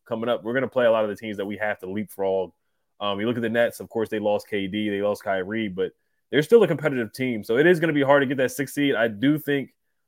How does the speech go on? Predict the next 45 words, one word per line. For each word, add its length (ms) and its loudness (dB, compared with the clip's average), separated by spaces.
um, 240 0
the 160 -4
eight, 120 -2
I 60 0
think, 240 0
I 40 -4
think 180 4
they're 80 4
gonna 120 4
get 60 2
the 60 -2
eighth 260 -4
seed 240 -4
because, 280 -6
like 280 2
I 40 -6
said, 160 -6
I 80 -4
think 140 -4
the 60 -2
Hawks 300 0
are 100 -6
imploding 360 -4
and 80 -12
the 40 -10
Wizards 300 -6
right 160 -4
now, 180 -6
I 60 -4
think 220 -10
they're 100 -10
playing 460 -10
their 120 -4
best 340 -2
ball 160 0
with 80 -2
their 100 -4
best 260 -4
chemistry. 340 -12
So 120 -10
you 160 -2
hit 160 2
all 160 2
the 80 -2
points 440 -8